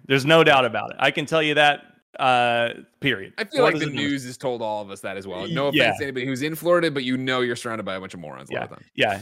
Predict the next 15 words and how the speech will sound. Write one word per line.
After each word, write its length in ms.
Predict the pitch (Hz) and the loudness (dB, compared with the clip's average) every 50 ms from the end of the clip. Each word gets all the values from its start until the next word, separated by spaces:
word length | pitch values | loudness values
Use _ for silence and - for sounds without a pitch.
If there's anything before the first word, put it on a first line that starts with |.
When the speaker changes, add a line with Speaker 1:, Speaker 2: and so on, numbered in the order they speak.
| - _ | -4 _
Speaker 1:
Everybody 420 | - 175 196 269 233 294 285 277 247 | 2 4 4 6 6 6 4 6 4
that's 180 | 214 185 - | 2 2 4
not 180 | 170 170 175 175 | 4 4 6 8
working 300 | 180 185 180 185 180 160 | 6 6 6 4 2 2
at 80 | 151 | 2
the 80 | - 135 | 2 0
theme 180 | - 147 147 131 | 0 0 2 4
parks 240 | 170 170 170 123 | 6 4 4 4
doesn't 220 | - 175 170 175 165 | 2 2 2 4 2
wanna 140 | 151 143 139 | 2 2 2
live 120 | 127 117 | 2 0
in 60 | 113 | -2
Florida. 340 | - - 113 107 113 113 117 135 - _ | -2 -4 -6 -6 -6 -8 -12 -16 -8 _
I 60 | 131 | -4
promise. 480 | 120 123 131 123 110 113 113 - - - | 2 4 6 4 4 4 -2 -12 -16 -14